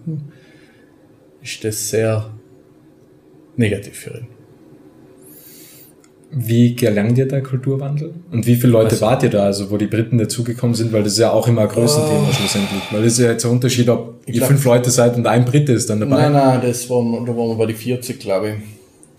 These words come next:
Speaker 1: Ähm, ich weiß es nicht mehr genau, vielleicht fünfunddreißig, sowas in der Größenordnung. Und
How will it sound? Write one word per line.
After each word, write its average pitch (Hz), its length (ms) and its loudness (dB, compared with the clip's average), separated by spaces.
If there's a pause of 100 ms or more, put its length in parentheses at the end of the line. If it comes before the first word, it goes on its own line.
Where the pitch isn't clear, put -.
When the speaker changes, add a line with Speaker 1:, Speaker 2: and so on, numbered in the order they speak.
(180)
Speaker 1:
Ähm, 104 360 -6
ich 110 100 -6
weiß 110 240 2
es 101 120 -12
nicht 107 100 -6
mehr 101 80 -2
genau, 98 260 -8
vielleicht - 260 -10
fünfunddreißig, 95 720 -12
sowas 85 320 -10
in 110 100 -8
der 117 120 -2
Größenordnung. 110 640 -4 (920)
Und 98 800 -4